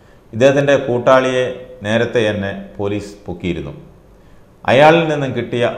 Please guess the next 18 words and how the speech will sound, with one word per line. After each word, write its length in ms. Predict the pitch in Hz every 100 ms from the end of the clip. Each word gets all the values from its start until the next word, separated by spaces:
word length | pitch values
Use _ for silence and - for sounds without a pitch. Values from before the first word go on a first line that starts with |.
| -
വിവരമനുസരിച്ചാണ് 1000 | 101 113 131 110 107 113 101 - 92 92 92 - - - - _ _ _ _ 90
ഇദ്ദേഹത്തെ 440 | 92 104 98 95 92 -
പിടികൂടിയത്. 520 | 85 85 78 71 73 - - -
ഈ 60 | 107
നിർമ്മാണശാല 580 | 104 110 120 113 110 92 92 - - - 85
എക്സൈസ് 420 | 87 110 95 - - - _ _ -
കണ്ടെത്തിയത്. 460 | 82 87 - - - -
മദ്യശാലകൾ 640 | 110 123 139 131 123 120 117 117 -
പൂട്ടിയതോടെ 580 | 110 110 113 104 95 98 - - - - -
തോട്ടം 340 | 120 113 131 113
മേഖലയിലും 500 | 107 104 104 101 101 - - - -
ചാരായം 500 | 90 95 104 104 101 95
വാറ്റ് 300 | 90 95 90 - -
തകൃതിയായി 460 | 87 90 87 90 85
നടക്കുകയാണ്. 480 | 73 71 78 69 69 - - _ _ _ - _ -
തോട്ടം 300 | 101 104 107 104
മേഖലയിൽ 360 | 101 101 98 - - - - - 95
ഇതിന് 240 | 98 98